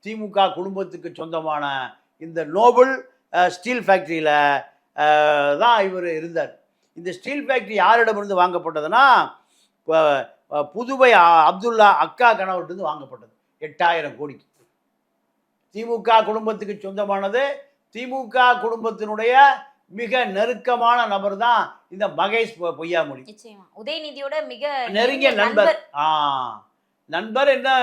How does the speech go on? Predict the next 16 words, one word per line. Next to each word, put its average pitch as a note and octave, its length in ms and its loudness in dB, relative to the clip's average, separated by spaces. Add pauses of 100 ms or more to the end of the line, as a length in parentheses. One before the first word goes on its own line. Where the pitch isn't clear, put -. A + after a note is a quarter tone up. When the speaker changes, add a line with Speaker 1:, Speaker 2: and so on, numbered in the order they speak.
(600)
Speaker 1:
ஆ, F#3 140 0
ஆராய்ச்சி A#3 440 4
பண்ணா A#3 220 -2
அது A3 100 2
ரொம்ப G#3 520 2 (140)
நீளமா A3 460 2
போகும். F3+ 360 -4 (280)
Speaker 2:
ம். F#3+ 60 -20 (220)
Speaker 1:
அப்போ G#3 540 0 (360)
இந்த E3+ 400 -2
ஆகாஷ் A#3+ 600 4
பாஸ்கர் D3 680 -2 (280)
இந்த E3+ 360 -8
குடும்பத்திற்கு F#3+ 680 -10
வந்த E3+ 320 -6
பிறகு C#3+ 720 -10